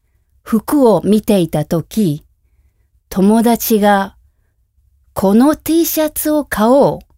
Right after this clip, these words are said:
ここでしか買えないそうだよ。」と言ったんです。それで、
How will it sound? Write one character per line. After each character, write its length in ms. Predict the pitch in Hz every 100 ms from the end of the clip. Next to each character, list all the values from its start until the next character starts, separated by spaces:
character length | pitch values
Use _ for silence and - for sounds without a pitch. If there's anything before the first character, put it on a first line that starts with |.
| _ _ _ _ _ _ _ _ _ -
こ 160 | 185
こ 220 | - 233 277
で 120 | 370
し 220 | - -
か 300 | - 220 156 -
買 260 | - 190 233
え 40 |
な 160 | 262 269
い 100 | 262
そ 240 | - 285
う 60 | 247
だ 160 | 180
よ。」 320 | 160 180 233 - _ _ _ _ _ _ _ _ _
と 260 | 349 330 _ _ -
言 100 | 180
っ 40 | _ -
た 160 | 190
ん 100 | 160
で 140 | 147 131
す。 320 | - - - _ _ _ _ _ _ _ _ _ _ _ _ _
そ 300 | - - 202
れ 180 | 208 233
で、 380 | 220 285 180